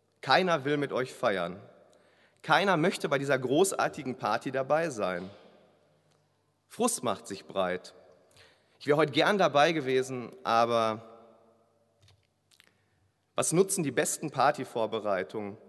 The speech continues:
Was haben wir von den schönst-, von der schönsten Deko, der tollsten Musik und dem besten Essen, wenn kein Gast kommt?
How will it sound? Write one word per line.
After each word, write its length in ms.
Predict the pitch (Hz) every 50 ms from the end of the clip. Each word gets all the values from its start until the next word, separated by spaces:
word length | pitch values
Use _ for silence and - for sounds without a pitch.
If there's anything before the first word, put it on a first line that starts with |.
| - _ _
Was 160 | - 104 -
haben 160 | 143 147 165
wir 80 | 165 151
von 160 | - 160 147
den 220 | 139 127 127 127 127 - - - -
schönst-, 540 | - - - 170 180 196 208 190 - -
von 100 | - 147
der 80 | 131 131
schönsten 480 | - - 175 180 196 190 - - 127 110
Deko, 540 | 117 123 147 151 - - 151 147 147 147 143 - - - - - - -
der 100 | - 104
tollsten 400 | - 143 147 151 170 165 - - 135
Musik 380 | 127 117 107 110 127 147 -
und 140 | - 87 110
dem 120 | 117 107 95
besten 380 | 107 117 - - - - 131
Essen, 440 | - 82 104 - - 127 123 127 135 - - - - _ _ _ -
wenn 140 | 101 104
kein 240 | 98 - 101 92 101
Gast 320 | 101 135 - - - - -
kommt? 400 | - 101 85 87 90 - -